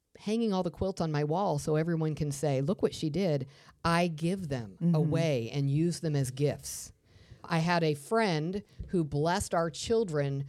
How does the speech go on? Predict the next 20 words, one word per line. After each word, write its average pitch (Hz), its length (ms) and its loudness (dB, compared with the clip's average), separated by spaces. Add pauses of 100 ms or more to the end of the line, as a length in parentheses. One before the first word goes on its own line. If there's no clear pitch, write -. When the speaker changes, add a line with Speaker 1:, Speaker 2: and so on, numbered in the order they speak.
(140)
Speaker 1:
with 151 200 0
memory 160 460 0
quilts 139 460 -8
Speaker 2:
Oh, - 20 -6
that's 185 180 -8
cool. 156 280 -4
Speaker 1:
when 160 120 4
they 151 100 2
graduated 151 520 2
from 156 120 -4
high 180 180 0
school. 127 240 -4
She 160 180 0
asked 151 240 2
me 156 80 2
for 143 160 -4
fifteen 185 400 -2
of 175 120 0
their 185 120 2
shirts, 143 480 -4